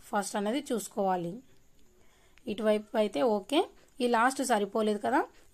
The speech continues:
ఇక్కడ వచ్చేసి మనకి వేరే క్లాత్ అనేది అటాచ్ చేసుకోవాలి.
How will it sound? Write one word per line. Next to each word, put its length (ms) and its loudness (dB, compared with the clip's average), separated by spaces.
ఇక్కడ 240 -2
వచ్చేసి 340 -4
మనకి 240 -2
వేరే 300 4
క్లాత్ 240 0
అనేది 220 -2
అటాచ్ 340 -2
చేసుకోవాలి. 580 0